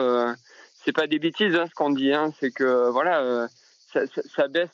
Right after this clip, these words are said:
ton système immunitaire de ne rien faire, de, de, de pas fumer, enfin, de, de fumer, euh,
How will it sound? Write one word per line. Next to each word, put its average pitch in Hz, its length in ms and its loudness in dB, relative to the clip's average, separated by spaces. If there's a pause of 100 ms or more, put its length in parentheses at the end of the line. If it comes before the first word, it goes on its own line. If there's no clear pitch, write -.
ton 151 100 -2
système 156 400 -6
immunitaire 151 640 0
de 147 120 -4
ne 139 100 2
rien 131 280 0
faire, 170 520 0
de, 127 580 2 (520)
de, 123 1080 2
de 131 120 0
pas 139 180 0
fumer, 135 420 -4
enfin, 147 220 -2
de, 127 220 0
de 131 140 -4
fumer, 170 720 0
euh, 127 260 0